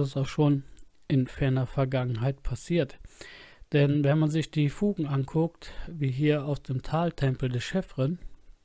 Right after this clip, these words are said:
diese Fugen sind nicht nur, dass sie unter einem Millimeter dick sind, was ja schon sehr, sehr ungewöhnlich ist,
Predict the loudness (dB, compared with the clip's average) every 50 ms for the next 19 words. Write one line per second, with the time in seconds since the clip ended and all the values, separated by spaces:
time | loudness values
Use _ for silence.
0 | _ _ _ _ _ _ _ _ _ -20 -20 -16 -16 -14 -14 -14 -18 -14 -4 0
1 | 2 2 2 2 2 2 2 2 4 4 2 0 0 -2 -6 -14 -18 -20 -20 -20
2 | -20 -20 -20 -20 -20 -20 -8 0 2 2 4 6 6 6 6 4 4 8 8 10
3 | 10 10 8 6 4 4 2 4 4 6 6 4 2 0 -4 0 4 4 4 4
4 | 4 4 4 6 6 6 6 6 4 4 4 4 4 2 2 0 -2 -2 -2 -2
5 | -2 -4 -4 -4 -2 0 2 2 2 2 0 -2 -4 -4 -2 -2 -2 -2 -2 -2
6 | -4 -2 -2 -2 -4 -6 -8 -12 -16 -16 -18 -20 -18 -16 -4 2 4 6 6 6
7 | 4 2 -2 -8 -8 -4 -2 -2 0 2 2 4 4 6 4 4 2 0 0 -2
8 | 0 0 0 0 -2 -6